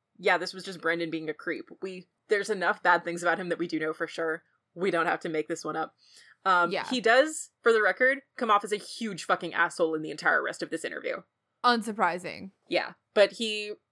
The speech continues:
Speaker 1: also mentions in this that it was on their first headliner, so it was on Nothing Rhymes with Circus, and post Nothing Rhymes with Circus, it gets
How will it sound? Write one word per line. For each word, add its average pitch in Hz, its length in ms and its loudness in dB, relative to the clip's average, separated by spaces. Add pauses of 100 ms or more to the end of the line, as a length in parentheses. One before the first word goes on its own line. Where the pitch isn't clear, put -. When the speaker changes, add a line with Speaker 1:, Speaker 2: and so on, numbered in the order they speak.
(140)
Speaker 1:
also 214 300 4
mentions 175 420 -4
in 175 100 -6
this 170 180 -4
that 175 100 -2
it 170 100 6
was 175 160 -2
on 175 120 0
their 170 140 2
first 185 320 0
headliner, 170 640 0
so 180 280 4
it 170 140 0
was 180 100 -6
on 180 160 2
Nothing 175 240 -4
Rhymes 170 220 -4
with - 80 -8
Circus, 175 560 -6
and 180 300 -4 (120)
post - 600 -2
Nothing 170 280 -6
Rhymes 165 260 -2
with 165 120 -8
Circus, 165 580 -2 (220)
it 190 200 -2
gets - 520 -2